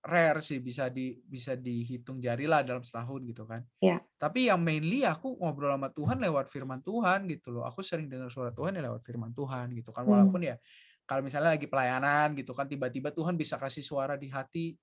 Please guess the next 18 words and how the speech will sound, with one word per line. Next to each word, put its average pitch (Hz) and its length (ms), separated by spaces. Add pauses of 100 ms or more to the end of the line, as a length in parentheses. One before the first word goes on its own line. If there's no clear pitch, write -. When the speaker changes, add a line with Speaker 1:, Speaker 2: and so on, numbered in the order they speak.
(120)
Speaker 1:
entah 160 240
tiba-tiba 151 400
prophesy 147 560
keluar 135 480
gitu 127 160
kan, 135 160
doain 117 240
satu 117 240
orang 123 240
ini, 143 80
"Kamu 151 240
lagi 139 160
gini-gini 127 480
ya," 120 240
harus 120 160
bisa, 120 320
bisa 196 160
kayak 190 160